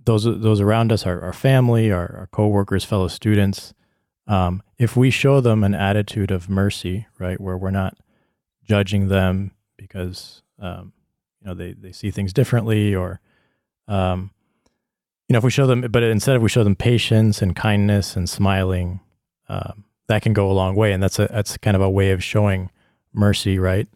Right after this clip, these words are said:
Um, forgiving those who, who injure us, um, uh, whether it's, uh, you know, someone who,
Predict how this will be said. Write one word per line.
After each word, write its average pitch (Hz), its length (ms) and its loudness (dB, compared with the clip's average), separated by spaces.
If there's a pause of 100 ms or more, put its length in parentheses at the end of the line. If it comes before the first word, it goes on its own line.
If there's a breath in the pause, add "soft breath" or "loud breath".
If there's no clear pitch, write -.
(220)
Um, 90 500 -6 (920)
forgiving 110 540 0
those 101 400 2
who, 98 280 -6
who 104 260 -8
injure 110 320 2
us, - 360 -6 (320)
um, 92 400 -10 (1160)
uh, 92 140 -4
whether 98 340 2
it's, - 500 -6
uh, 95 320 -10 (1300)
you - 80 -4
know, 92 100 0
someone 95 300 -6
who, 90 260 -8